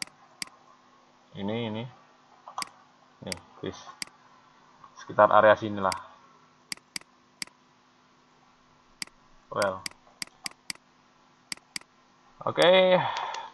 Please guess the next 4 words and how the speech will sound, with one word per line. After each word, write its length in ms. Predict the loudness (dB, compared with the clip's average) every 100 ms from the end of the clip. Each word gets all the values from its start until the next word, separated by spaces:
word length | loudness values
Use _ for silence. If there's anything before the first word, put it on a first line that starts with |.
| -20 _ _ _ _ -2
Ah, 720 | 4 6 6 4 2 -2 -8 -16 -20 _
thank 320 | 0 0 0
you. 160 | -2 -4 -10 -20 -20 -20 -20 -20 -20 -20 -20 -20 -20 -20 -20 -20 -20 _ _ -20 -4 -4 -4 _ _ -20 -20 _ _ _ _ _ _ _ -12
Hmm. 480 | -8 -6 -6 -8